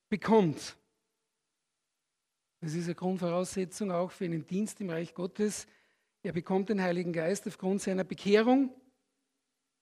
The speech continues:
Und so hat er wirklich die besten Voraussetzungen, äh, ein mächtiger Diener im Wort Gottes, äh, im, im, im Reich Gottes zu werden. Und ich habe deswegen jetzt das Wort Gottes angesprochen, weil er von Kind auf die Heiligen Schriften kennt. Und ich kann euch nur sagen,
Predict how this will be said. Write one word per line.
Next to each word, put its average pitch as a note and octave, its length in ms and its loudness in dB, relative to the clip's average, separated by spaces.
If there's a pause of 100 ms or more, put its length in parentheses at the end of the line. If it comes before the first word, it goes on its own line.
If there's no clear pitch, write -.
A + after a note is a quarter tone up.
(1160)
Und F3 140 -4
so G#3+ 100 4
hat A3 220 6
er G#3 160 8
wirklich A#3 760 0
die F#3 80 -4
besten G#3+ 540 0
Voraussetzungen, F#3 1160 -2 (440)
äh, D4 80 -6
ein F3 680 2
mächtiger G3 500 -2
Diener G#3+ 420 2
im F#3+ 120 -2
Wort F3+ 220 -2
Gottes, G3+ 420 0
äh, F#3 220 2
im, G3 220 0
im, F#3+ 260 -2
im G3 140 -2
Reich G3+ 300 4
Gottes G#3 380 4
zu F#3+ 140 -2
werden. A3+ 400 6 (760)
Und G3 200 2
ich G3 80 8
habe F#3+ 160 4
deswegen G#3+ 320 6
jetzt G#3 160 4
das F#3+ 160 -4
Wort G3 240 4
Gottes G3+ 360 2
angesprochen, F#3+ 720 0
weil F3 220 2
er F3 120 2
von E3+ 220 -4
Kind F#3+ 300 -2
auf F3+ 160 -2
die F#3+ 120 -2
Heiligen E3+ 300 -2
Schriften F3 380 -6
kennt. F3 280 -4
Und E3+ 120 -6
ich E3 80 -10
kann F#3 180 -4
euch F3 80 -4
nur F3 140 -2
sagen, E3+ 340 -2